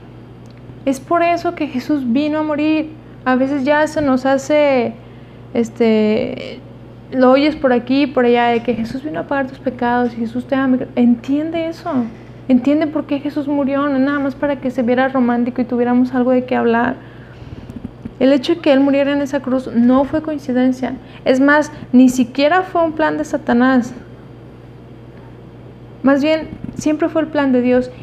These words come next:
y Dios utilizó al diablo para que se pudiera llevar a cabo. Tu deuda está pagada. Es tu decisión aceptar su regalo en ese momento y,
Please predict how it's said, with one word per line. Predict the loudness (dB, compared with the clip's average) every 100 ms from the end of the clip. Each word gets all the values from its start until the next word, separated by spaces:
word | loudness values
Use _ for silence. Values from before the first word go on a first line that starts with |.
| 0
y | 2
Dios | 4 4 2
utilizó | 0 -4 -4 -2 0
al | 2
diablo | 2 4 4 2 -4 -18 -4
para | 0 0
que | 2 0 0 -2 -14 -20 -20 -20 -20 -20 -14
se | -2 0
pudiera | 2 2 4
llevar | 4 2
a | 0
cabo. | 0 0 -2 -8 -20 -20 -20 -20 -20 -20 -20 -20 -20 -20 -20 -20 -18 -18 -16 -16 -16 -2
Tu | 4
deuda | 6 4 4 0 -2 -8
está | -4 -2 0
pagada. | 2 2 4 2 0 -10 -20 -20 -20 -20 -20 -20 -6
Es | -4
tu | 0
decisión | 0 0 2 2 2
aceptar | 2 -2 -2 -2 -4 -16 -20 -20 -20 -10
su | -2 0
regalo | 2 2 2 2
en | 2
ese | 0 0
momento | 2 4 4 2 2 2
y, | 2 0